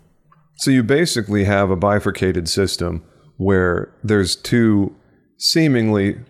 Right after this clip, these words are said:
completely separate agencies operating under one roof.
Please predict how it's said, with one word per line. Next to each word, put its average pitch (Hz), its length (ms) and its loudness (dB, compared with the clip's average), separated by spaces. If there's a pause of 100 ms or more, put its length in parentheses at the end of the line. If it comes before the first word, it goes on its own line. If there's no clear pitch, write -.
(120)
completely 110 540 0
separate 98 460 0
agencies 95 540 0
operating 98 480 0
under 90 220 0
one 90 260 0
roof. 87 400 -4